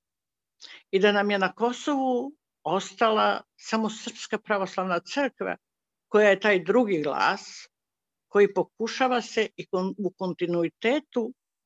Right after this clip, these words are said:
pritiska i sankcioniše zato što su izražavali protivljenje Vučićevoj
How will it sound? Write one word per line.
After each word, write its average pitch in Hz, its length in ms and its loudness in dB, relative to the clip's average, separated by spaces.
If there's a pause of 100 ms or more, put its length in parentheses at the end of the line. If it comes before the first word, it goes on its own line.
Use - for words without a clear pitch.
(200)
pritiska 202 880 0 (800)
i - 60 -14
sankcioniše 214 1000 0 (760)
zato 190 360 2
što 170 500 0 (720)
su - 200 2
izražavali 170 800 4
protivljenje 156 720 -2
Vučićevoj 143 640 -2